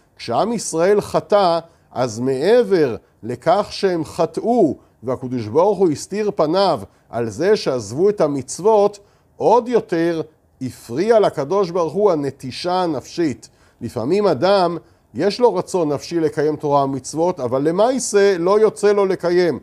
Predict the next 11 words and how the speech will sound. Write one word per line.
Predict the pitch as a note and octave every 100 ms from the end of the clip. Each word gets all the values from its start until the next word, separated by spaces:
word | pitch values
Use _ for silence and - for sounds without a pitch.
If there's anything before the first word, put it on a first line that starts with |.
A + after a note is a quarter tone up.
| _ _
הוא | C#3+
חוטא | - C3 F#3 F#3
פה, | G#3+ G#3+
חוטא | E3 D#3 F#3
שם, | - G3+ F#3 F3+ _ _
אבל | A2 C3 C3
ישנה | C#3 - E3 F#3+
הכמיהה | F#3 F#3 D3 D3 F3 G3
והרצון | D3+ C3+ C#3 - G3 F#3 E3
להיות | C3+ D3+ D3
טוב. | D#3 C3+ G2